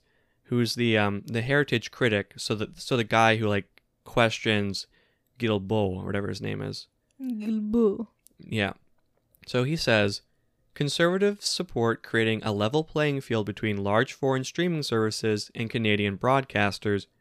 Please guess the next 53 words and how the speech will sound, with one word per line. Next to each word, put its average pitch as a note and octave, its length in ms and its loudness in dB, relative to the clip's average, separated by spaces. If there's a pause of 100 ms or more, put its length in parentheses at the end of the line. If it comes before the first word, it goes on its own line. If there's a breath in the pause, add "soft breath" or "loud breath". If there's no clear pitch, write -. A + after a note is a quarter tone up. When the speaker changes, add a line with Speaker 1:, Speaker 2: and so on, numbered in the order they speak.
(320)
Speaker 1:
but A2 180 0
not A#2 240 2
at D3+ 80 -2
the E3 100 -4
cost A2 380 0
of A2+ 80 -8
Canadians' G#2+ 540 -2
fundamental A#2 540 -2
rights G2+ 320 -2
and G#2 140 -8
freedoms." G2+ 540 -2 (480)
What, C3+ 160 -4
what D3+ 120 0
I F3+ 140 2
think F#3+ 180 0
is C#3+ 80 0
going A#2 300 0
on B2 240 2
is G#2 160 -2
that G#2 380 0 (480)
the B2 120 -4
cons C#3+ 680 0 (300)
are A#2 120 4
being A2+ 260 2
reached A2 320 0
out C#3+ 220 4
to A#2 180 0
by G#2 520 2 (360)
these A#2 160 0
digital A2+ 320 0
platforms A2+ 640 0
and G#2 100 -4
saying, G#2+ 300 0
like, G#2+ 160 -4
"Hey, D3 240 2
man, G#2+ 440 0
we A#2+ 280 -2
don't D#3 180 2
wanna B2+ 160 2
have A#2 240 -2
to A2 100 -4
pay A2 520 0
this A2 280 -2
amount G#2+ 300 0
of G#2 60 -4
money." A2 240 0
This B2+ 160 -4
sounds E3 180 0
a D3 40 2
little B2 120 2
bit A2+ 80 -2
conspiratorial, G#2+ 640 0
but G#2 160 0